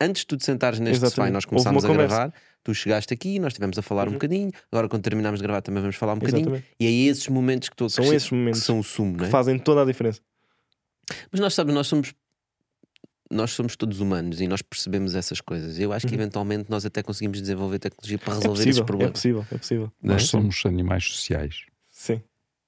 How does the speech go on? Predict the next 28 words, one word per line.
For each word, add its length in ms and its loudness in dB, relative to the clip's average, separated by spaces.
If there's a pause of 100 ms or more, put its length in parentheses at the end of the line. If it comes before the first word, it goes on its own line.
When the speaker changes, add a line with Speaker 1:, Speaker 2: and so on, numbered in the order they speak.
(240)
Speaker 1:
Somos 240 -2
animais 380 0
sociais 360 0
e 60 -8
queremos 220 -2
estar 180 -2
sempre 320 -2
em 60 -2
contacto, 420 -2
queremos 160 -2
estar 180 -2
sempre 360 -4
a, 20 0
a 40 0 (180)
Speaker 2:
Verdade 140 -2
é 40 -2
Speaker 1:
criar 200 2
Speaker 2:
essa. 100 -2
Speaker 1:
valor 340 0
e 60 0
a 40 0
acrescentar 380 -4
valor 300 0
uns 160 -2
aos 180 -2
outros. 300 -4 (360)
E 60 0
nós, 260 0